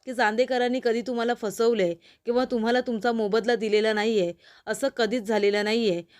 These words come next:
मग आताच तुम्ही त्यांच्यावरती अविश्वास का दाखवताय? कुठल्या घरामध्ये वाद होत नाही, कुठल्या घरामध्ये भांडणं होत नाहीत, मिसअंडरस्टँडिंग होत नाही? प्रत्येक घरामध्ये काही ना काहीतरी चालू असतंच, तुमच्यासुद्धा चालू आहे आणि आमच्यासुद्धा घरामध्ये तेच चालू आहे.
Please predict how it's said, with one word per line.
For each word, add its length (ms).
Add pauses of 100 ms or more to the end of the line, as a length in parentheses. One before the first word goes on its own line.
(120)
मग 140
आताच 360
तुम्ही 200
त्यांच्यावरती 600
अविश्वास 480
का 180
दाखवताय? 560 (380)
कुठल्या 280
घरामध्ये 480
वाद 300
होत 220
नाही, 240 (300)
कुठल्या 280
घरामध्ये 460
भांडणं 360
होत 260
नाहीत, 260
मिसअंडरस्टँडिंग 840
होत 200
नाही? 220 (380)
प्रत्येक 340
घरामध्ये 420
काही 260
ना 100
काहीतरी 380
चालू 320
असतंच, 440 (340)
तुमच्यासुद्धा 540
चालू 300
आहे 280 (280)
आणि 140
आमच्यासुद्धा 580
घरामध्ये 520
तेच 180
चालू 260
आहे. 260